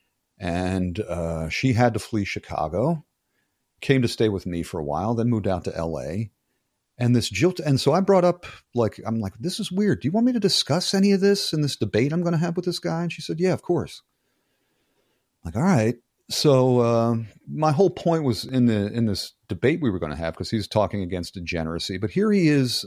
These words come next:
on an article f-, only four years ago, and at the time was only three years prior,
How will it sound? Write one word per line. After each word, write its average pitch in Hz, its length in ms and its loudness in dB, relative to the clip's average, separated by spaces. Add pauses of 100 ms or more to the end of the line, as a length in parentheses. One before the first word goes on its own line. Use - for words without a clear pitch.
on 110 180 0
an 98 80 0
article 107 500 2
f-, - 340 -18
only 185 240 2
four 151 320 2
years 131 300 4
ago, 78 340 0
and 92 100 -2
at 87 60 -6
the 104 80 -4
time 135 240 0
was 104 120 0
only 110 160 2
three 175 280 -4
years 87 240 2
prior, 69 500 -4